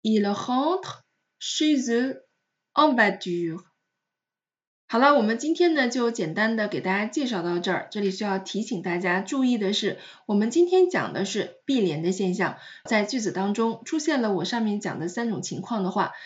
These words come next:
如果你不连读，那么就是错误的朗诵了。一定要从法语学习之初就养成非常良好的连音连诵的习惯，因为这将会对你之后的口语和听力有很大的帮助。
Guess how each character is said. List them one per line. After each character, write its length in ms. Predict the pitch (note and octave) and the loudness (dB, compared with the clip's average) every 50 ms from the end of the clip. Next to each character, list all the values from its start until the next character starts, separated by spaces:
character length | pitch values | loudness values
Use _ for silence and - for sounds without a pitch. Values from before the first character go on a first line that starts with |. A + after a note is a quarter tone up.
| - - - | -18 -12 -4
如 240 | A3 A#3 D4+ E4+ - | 0 4 4 4 4
果 360 | - B3 A3+ A3 G#3 - - - | 6 4 4 4 4 2 -2 -4
你 220 | F#3 G#3 F#3+ F3 | 0 2 2 2
不 200 | F3+ - - F#4+ | 2 2 6 6
连 300 | E4+ C4+ A3 F#3+ F#3+ G3+ | 6 6 6 2 2 2
读， 300 | G3+ F#3 F3 E3+ E3 - _ - | 2 0 0 0 -2 -6 _ -4
那 180 | A3 A#3 A3+ | -2 0 2
么 200 | A3 G#3 F3+ - - - | 2 2 0 -2 -6 -6
就 140 | - F#3+ F#3+ | -4 -2 -2
是 140 | F#3 - F3 | 0 -2 -2
错 280 | F3 - - D4+ B3+ | -2 -2 -2 0 0
误 120 | A3 F#3+ E3+ | 0 0 0
的 120 | F3 E3 | -2 -2
朗 180 | D3 C3+ - G3 | -2 -4 -4 -6
诵 220 | - G3 F3+ E3 | -4 -4 -2 -2
了。 160 | D3 - - - - - - - _ - | -2 -6 -6 -8 -16 -20 -20 -20 _ -6
一 160 | A3 A#3 B3 | -4 0 6
定 260 | - F4 E4+ D4+ - - | 10 10 10 8 6 0
要 140 | C4 B3 | 0 0
从 300 | A#3+ A#3+ - G#3+ A3 A#3 | 0 0 -2 -4 -4 -4
法 180 | - F#3 E3 G3 | -4 -4 -2 0
语 140 | G#3 D3+ - | 0 0 -2
学 200 | - - F3 G3 | 0 0 0 0
习 200 | - - A3 G#3 | 0 -2 -4 -4
之 160 | - A#3+ A3+ | -4 -6 -6
初 320 | - - C4+ C4+ C4+ C#4 - - - - - | -4 -2 -2 -2 -2 -4 -8 -16 -20 -12 -4
就 160 | - D#4 C#4+ | -2 0 0
养 260 | A3+ A3 G3 F3 C#3+ F#3 | 2 0 0 -2 -2 -4
成 400 | - - F#3 E3+ F3+ G3+ - - _ | -4 -4 -2 -2 -2 -2 -4 -6 _
非 180 | - E4+ E4+ | 2 4 4
常 300 | - - C4 C4 C#4 C4+ | 4 2 0 0 2 2
良 200 | B3+ G3+ E3 F#3+ A#3 | 2 2 0 -2 -4
好 200 | - - F#3 C#3 | -4 -4 -4 -2
的 200 | - D3+ - - - | -2 -4 -6 -6 -2
连 300 | E3+ G3+ G3 F3+ F3+ G3+ | 0 2 4 4 4 2
音 160 | A3+ A#3+ - - | 0 -2 -4 -2
连 240 | G3 F#3 E3 D3 F3 | 0 0 0 0 0
诵 160 | - B3+ A3 | -2 -2 0
的 80 | G3 F3+ | 0 0
习 180 | F3+ - E3+ E3 | -2 -2 -6 -2
惯， 240 | - G#3 F3 - - - - - - _ | 0 0 -2 -2 -4 -10 -20 -20 -16 _
因 240 | - B3+ C4+ C4+ C4 | -2 0 2 2 2
为 260 | A3+ G#3 G3+ G#3 A#3+ A#3+ | 2 2 0 0 -2 -2
这 140 | - D4+ C4+ | -2 -2 0
将 240 | D4 C#4+ C#4+ C#4 | 0 0 0 0
会 80 | C#4+ A#3+ | -2 -2
对 160 | - G#3+ G#3 | 0 0 2
你 160 | G3 F3 D3+ | 2 2 0
之 160 | D3+ - G3 G3+ | -2 -4 -4 -4
后 220 | G3 - G#3+ F3 | -2 -2 -4 -2
的 100 | E3+ D#3 | -2 -4
口 340 | - - - - F3+ F#3 A#3 | -6 -8 -4 -2 0 2 2
语 180 | A#3+ - - - | 2 0 -4 -8
和 180 | - - D3 | -8 -8 -8
听 280 | D3 - - G3+ G3+ G#3+ | -6 -4 -2 0 0 2
力 200 | G#3+ F#3 F3+ - | 0 0 -2 -6
有 280 | - - D#3 D3 C#3+ - | -8 -6 -6 -6 -6 -8
很 200 | - - D3 - - | -10 -10 -12 -10 -8
大 160 | - F3+ D#3+ | -8 -8 -8
的 100 | - D#3+ | -8 -8
帮 220 | - E3 E3 F3 | -8 -6 -6 -6
助。 240 | F3+ F3+ E3 - - | -4 -4 -6 -8 -8